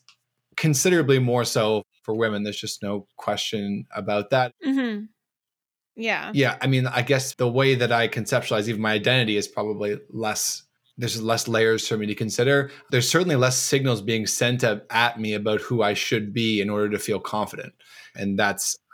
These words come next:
Speaker 2: Right.
Speaker 1: something else to consider,
Speaker 2: Yeah.
Speaker 1: right?
Speaker 2: Yeah, for sure. I think you have to integrate those ideas because they're very successful at marketing them with also how you actually feel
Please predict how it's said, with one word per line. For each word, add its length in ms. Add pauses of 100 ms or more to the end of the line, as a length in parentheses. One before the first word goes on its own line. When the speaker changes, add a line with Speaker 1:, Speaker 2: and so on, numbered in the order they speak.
(100)
Speaker 2:
Right. 140
Speaker 1:
something 300
else 160
to 100
consider, 400
Speaker 2:
Yeah. 200
Speaker 1:
right? 120 (880)
Speaker 2:
Yeah, 320
for 200
sure. 440 (500)
I 140
think 400 (340)
you 300
have 200
to 300 (400)
integrate 500
those 200
ideas 800 (760)
because 200
they're 140
very 260
successful 580
at 100
marketing 500
them 280
with 240
also 580
how 180
you 240
actually 520
feel 500